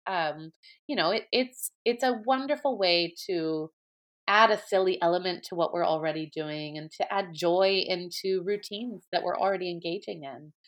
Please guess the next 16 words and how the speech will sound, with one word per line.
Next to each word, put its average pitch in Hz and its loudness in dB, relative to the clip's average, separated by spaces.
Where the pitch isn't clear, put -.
Um, 175 0
and 254 2
really, 311 2
you 294 -4
know, 294 -2
rhythms 262 -2
are 339 4
everywhere. 311 -2
You 247 -4
don't 330 0
need 226 -2
a 226 6
bunch 208 -2
of 185 -6
musical 190 -4
instruments. 196 -10